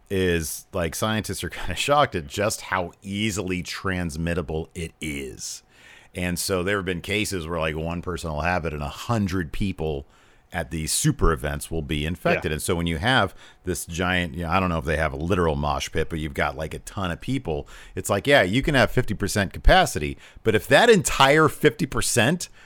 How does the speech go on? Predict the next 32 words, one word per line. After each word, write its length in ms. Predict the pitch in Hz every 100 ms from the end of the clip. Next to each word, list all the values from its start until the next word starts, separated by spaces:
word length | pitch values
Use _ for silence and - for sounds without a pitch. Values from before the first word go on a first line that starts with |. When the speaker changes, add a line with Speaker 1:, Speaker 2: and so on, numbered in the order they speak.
| - -
Speaker 1:
are 160 | 98 107
huddled 460 | - 165 165 131
in 260 | - 127 139
together, 640 | 107 87 107 117 160 175 - _ _ _ _ -
Speaker 2:
Doesn't 180 | 107 92
matter. 220 | 107 95 -
Speaker 1:
doesn't 140 | 233 254
matter. 360 | 285 247 104
There's 140 | 147 165
still 220 | 247 220
a 20 |
Speaker 2:
Doesn't 80 | 147
Speaker 1:
lot 200 | 185 190
of 40 |
Speaker 2:
matter. 60 | 185
Speaker 1:
people 240 | 202 147
that 100 | 135
are 40 | 123
being 200 | 117 107
exposed. 680 | 92 - 160 135 80 - - - - -
Speaker 2:
Yep. 100 | 120
Speaker 1:
Um, 400 | 139 127 101 78 - - _
the 100 | -
bigger 300 | 127 285 277
th-, 240 | 185 170 147
or, 180 | 147
or 300 | 123 127 113 - _ _ _ _ _ _ _ _
as 220 | 160 190
it 80 | 143
pertains 340 | 123 117 95 76
to 160 | 90
us 560 | 185 226 117 98 -